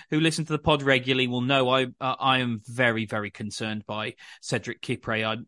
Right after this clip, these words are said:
I'm not convinced by him in the slightest, um, and there, he hasn't done a lot in pre-season to make me start to have faith in him as, as a starting centre half.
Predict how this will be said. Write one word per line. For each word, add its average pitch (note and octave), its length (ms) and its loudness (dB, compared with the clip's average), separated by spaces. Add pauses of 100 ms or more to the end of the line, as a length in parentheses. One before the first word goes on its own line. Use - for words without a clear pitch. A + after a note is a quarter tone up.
I'm A#2 220 -4
not B2+ 220 0 (180)
convinced A#2 420 -6
by A2 160 -2
him A#2 140 -6 (100)
in C3 160 0
the A#2+ 80 -4
slightest, A2+ 800 -4 (140)
um, A#2 340 -2 (400)
and B2 420 0 (100)
there, D3+ 260 0 (100)
he D3 300 -2
hasn't D#3+ 240 2
done E3+ 140 2
a D3 40 4
lot D3+ 220 2
in C3+ 100 0
pre-season C3 680 0
to - 80 -8
make C#3+ 380 0
me A#2 300 0 (960)
start B2+ 400 0
to B2 280 -2 (640)
have A#2 360 0
faith C3 380 -2
in A#2 100 -2
him A#2 240 -8 (480)
as, B2 380 -2
as C3 100 -4
a A#2 60 -10
starting B2+ 340 -2
centre A#2+ 280 -2
half. B2+ 260 2